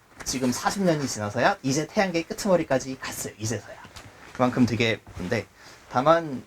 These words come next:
이제 우주에 대한 경의를 갖다가 제가 소개를 합니다, 에스에프니까. 가장 상징적으로 보여드리는 게,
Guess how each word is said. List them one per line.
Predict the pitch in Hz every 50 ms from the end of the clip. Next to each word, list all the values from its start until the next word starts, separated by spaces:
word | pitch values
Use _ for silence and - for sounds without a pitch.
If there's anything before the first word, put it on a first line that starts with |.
| _ _ - -
이제 | 127 113 139 131
우주에 | 113 113 139 165 175 - 233 247 226 208
대한 | 185 180 170 165 160 160 160
경의를 | - - - 135 135 160 190 202 202 180 165
갖다가 | 139 107 107 - - 101 104 101
제가 | - 104 95 92
소개를 | - - 160 151 135 120 123
합니다, | 156 147 - - -
에스에프니까. | 104 - 104 95 - - - - - - - - -
가장 | 113 104 120 117 117 113 113 - -
상징적으로 | - 185 180 175 165 156 135 127 117 113 123 110
보여드리는 | 107 101 98 95 98 92 95 95 95 92 92
게, | 139 131 107